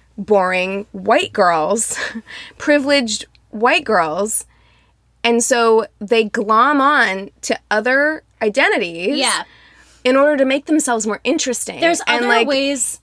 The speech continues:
Speaker 2: to do it that's very
Speaker 1: and I'm not
Speaker 2: fascinating.
Speaker 1: saying she's not a member of the, the L G B T Q community. I'm not saying that I'm undermining her sexuality in any way. I'm just saying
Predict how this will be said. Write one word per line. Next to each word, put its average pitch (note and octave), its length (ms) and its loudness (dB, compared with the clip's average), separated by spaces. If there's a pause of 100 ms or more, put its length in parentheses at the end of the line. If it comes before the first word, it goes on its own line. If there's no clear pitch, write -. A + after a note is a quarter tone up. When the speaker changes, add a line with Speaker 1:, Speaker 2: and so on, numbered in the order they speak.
Speaker 2:
to - 160 -6
do B3 300 -6
it C#4 180 -4
that's A#3 220 -8
very A3+ 200 -6
Speaker 1:
and A3+ 100 -10
I'm C#4+ 420 0
not G#4+ 80 2
Speaker 2:
fascinating. B3 140 0
Speaker 1:
saying E4 200 0
she's C#4+ 260 -2
not B3+ 300 2 (120)
a A#3+ 80 4
member A#3 300 2
of A3+ 140 -2
the, G#3 260 -4
the G#3 380 2
L G#3+ 140 2
G G3+ 120 -8
B G3+ 80 -8
T F#3+ 200 -10
Q F3+ 180 -14
community. D#4+ 560 -2
I'm A3+ 140 0
not G#3+ 200 -2
saying G#3+ 300 0
that G#3 180 2
I'm G3+ 180 -2
undermining G3+ 1000 -2
her G3+ 80 -6
sexuality B3 640 0
in G#3 80 -2
any G3 140 -4
way. C#4 240 2
I'm - 120 -4
just A#3 180 -4
saying B3 300 -2